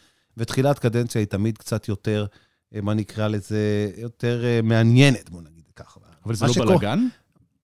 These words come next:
Speaker 1: תראה, מה שקורה בסוף זה כשהאבק שוקע, אנחנו רואים מה באמת אפשר לעשות, מה אי אפשר, איזה רפורמות הן יותר ריאליות לביצוע ולמימוש ואיזה פחות. בסוף, איך יבחן אותנו הציבור? זה באמת בעובדות,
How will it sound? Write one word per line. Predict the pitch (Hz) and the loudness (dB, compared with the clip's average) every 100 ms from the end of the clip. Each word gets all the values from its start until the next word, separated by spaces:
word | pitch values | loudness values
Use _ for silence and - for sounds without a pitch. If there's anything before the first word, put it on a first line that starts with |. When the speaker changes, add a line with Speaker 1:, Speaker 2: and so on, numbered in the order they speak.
| - | -8
Speaker 1:
תראה, | 165 | 0
מה | 131 165 | 6 6
שקורה | 208 220 170 165 | 6 4 4 4
בסוף | 127 - 147 123 | 4 2 0 0
זה | |
כשהאבק | - 117 101 110 135 | -2 0 0 0 -2
שוקע, | - 110 - 120 127 | -4 -6 -2 0 0
אנחנו | 113 104 110 | -2 -4 -4
רואים | 104 110 | -2 -2
מה | 113 | -2
באמת | 107 104 110 | -2 -4 -4
אפשר | 113 - 107 | -6 -2 -2
לעשות, | 107 - 110 101 | -2 -2 -6 -4
מה | |
אי | 98 107 | -4 -4
אפשר, | - 110 101 101 - _ _ - | -4 -4 -2 -4 -10 _ _ -14
איזה | 104 104 | -6 -6
רפורמות | 101 113 107 107 | -4 -2 -2 -2
הן | 104 101 | -2 -4
יותר | 92 - 107 | -4 -4 -4
ריאליות | 104 104 107 104 | -2 -2 -4 -6
לביצוע | 101 95 95 - 107 104 | -6 -8 -10 -6 -2 0
ולמימוש | 101 101 101 107 107 98 | 0 0 0 0 0 -2
ואיזה | 92 101 98 | -6 -4 -6
פחות. | - - 113 135 147 - _ _ _ | -10 -6 0 0 0 -8 _ _ _
בסוף, | 185 135 - 190 233 - - _ _ _ _ | -4 -4 0 -2 -2 -6 -20 _ _ _ _
איך | 147 151 | -2 -2
יבחן | 139 - 143 | 0 2 2
אותנו | 131 135 120 | 4 4 2
הציבור? | 110 117 147 180 135 | 0 -4 -2 0 0
זה | 104 | -2
באמת | 104 120 127 | -2 -2 -2
בעובדות, | 110 107 95 98 160 185 _ | -2 -4 -4 -4 -4 -6 _